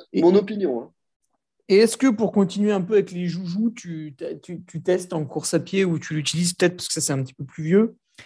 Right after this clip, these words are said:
Speaker 1: euh, le capteur de puissance, là, de chez
Speaker 2: Ah, et
Speaker 1: Stride,
Speaker 2: de
Speaker 1: ou alors il
Speaker 2: Strike, non, non. Je l'ai, euh, en course à pied, non, j'ai pas du tout, euh, euh, utilisé. Je l'ai même jamais essayé. J'ai un athlète qui l'a.
Speaker 1: Ouais.
Speaker 2: Euh, j'ai un athlète qui l'a.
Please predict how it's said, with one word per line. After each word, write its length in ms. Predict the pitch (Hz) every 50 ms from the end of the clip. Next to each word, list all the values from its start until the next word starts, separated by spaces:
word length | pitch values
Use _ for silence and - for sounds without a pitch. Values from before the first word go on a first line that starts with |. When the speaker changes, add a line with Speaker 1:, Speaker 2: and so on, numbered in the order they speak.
| _ _ - -
Speaker 1:
euh, 200 | 156 151 147 147
le 140 | 151 156
capteur 360 | 156 - - - 180 - 208 190
de 80 | 185
puissance, 580 | 170 175 180 175 - - 202 190 175 - - 170
là, 200 | 151 151 160 - _ _ _ _ _ _ _ _ _ _ _ _ _
de 180 | 160 143 156 147
chez 240 | - - - 165
Speaker 2:
Ah, 60 | 160 156
et 120 | 151 151
Speaker 1:
Stride, 760 | 143 - - - - _ _ - - - - 165 190 220 220 185
Speaker 2:
de 200 | 185 165 139 135
Speaker 1:
ou 60 | 147
alors 140 | 156 160 170
il 20 |
Speaker 2:
Strike, 500 | 139 139 147 143 143 - - - - _ _ _ - - -
non, 260 | 113 117 107 90 - - _ -
non. 180 | 98 95 85 - _ _
Je 160 | 98 - 123
l'ai, 100 | 131 -
euh, 280 | - 117 113 110 107 104
en 120 | - 104 104
course 280 | - - - - -
à 40 | -
pied, 140 | - 95 92
non, 120 | - 87 87
j'ai 100 | - 95
pas 140 | 95 92 87
du 120 | 87 -
tout, 160 | - - 95 95 _ _
euh, 180 | - 87 82 - - - _ _ - - _ _ _ _ _ _ -
euh, 580 | 107 101 90 87 87 87 80 87 85 69 - - -
utilisé. 520 | 110 95 - - 110 101 95 90 - - - -
Je 160 | - 101 107
l'ai 80 | 107
même 280 | 113 113 120 127 120 -
jamais 540 | - - - - - 117 123 123 127 127 123
essayé. 320 | 123 123 - 117 107 95 92
J'ai 100 | 104 113
un 80 | 120
athlète 300 | 139 139 - 180 175 -
qui 120 | - - 120
l'a. 300 | 113 120 - - 190 _ _ _ _ _ _ _ _ _ _ _ _ _ - - _ -
Speaker 1:
Ouais. 320 | 151 143 143 156 - 370 -
Speaker 2:
Euh, 1080 | 104 104 101 101 95 92 92 90 87 85 80 78 73 71 69 67 67 64 58 58 69
j'ai 100 | - -
un 60 | 104 107
athlète 320 | 120 120 120 143 143 -
qui 160 | - - 113
l'a. 500 | 98 95 101 107 120 127 135 - - -